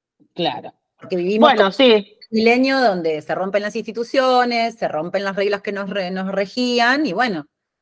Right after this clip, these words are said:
Speaker 2: la, mm, ortografía era una de estas reglas.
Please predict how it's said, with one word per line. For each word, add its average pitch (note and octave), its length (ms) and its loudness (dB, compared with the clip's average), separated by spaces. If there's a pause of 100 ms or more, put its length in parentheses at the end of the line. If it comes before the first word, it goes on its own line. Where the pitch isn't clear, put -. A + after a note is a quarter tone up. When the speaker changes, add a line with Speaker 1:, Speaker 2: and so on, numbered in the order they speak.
Speaker 2:
la, F3+ 680 2
mm, D#3+ 220 -12 (260)
ortografía G3+ 640 2
era F3 220 0
una F3 200 -4
de F#3 80 -4
estas E3+ 180 -12
reglas. F#3 420 -2